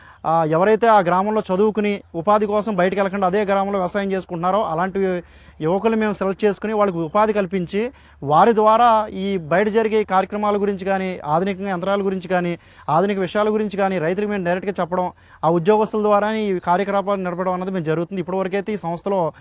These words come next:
పన్నెండు మంది ఉద్యోగులు, అదే రెండు వేల మంది వాలంటీర్ల వరకు వర్క్ చేస్తున్నారు. వీళ్ళందరూ పన్నెండు మంది ఉద్యోగులకి మేము కొంతమేరకు శాలరీ ఇచ్చి వాళ్ళకి ఉపాధి, ఉపాధిలా కల్పించగలిగాం. అలాగే రెండు వేల మంది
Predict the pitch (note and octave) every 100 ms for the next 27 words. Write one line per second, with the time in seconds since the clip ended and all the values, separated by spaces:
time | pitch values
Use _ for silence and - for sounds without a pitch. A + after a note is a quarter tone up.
0 | - _ - F3+ F#3 F#3+ G#3 E3 G3 F#3+
1 | G3 C4 - - D#3+ A#3 A3 F#3+ F#3+ G3
2 | G#3+ G#3 F3 F3+ G3 G3+ G3 F#3+ G3+ E3
3 | F#3+ E3+ - D#3 E3 B3 - - D#3+ E3+
4 | G3+ A3+ A3 G3+ - - - E3+ F#3+ G#3+
5 | G#3 G#3 G#3+ G#3 A3 G#3+ G#3 F#3 F3 -
6 | - - - E3 F3 G3 F#3+ F3+ F#3 G3
7 | G3 - A3+ G3+ F#3+ F3+ F3+ E3 D#3 G3
8 | G3+ G3 F#3 D3+ F#3 F#3+ G3 F3+ E3 F3+
9 | E3+ F3 E3+ E3+ - E3 F#3+ F3 F3+ G3
10 | G3 F#3+ F#3+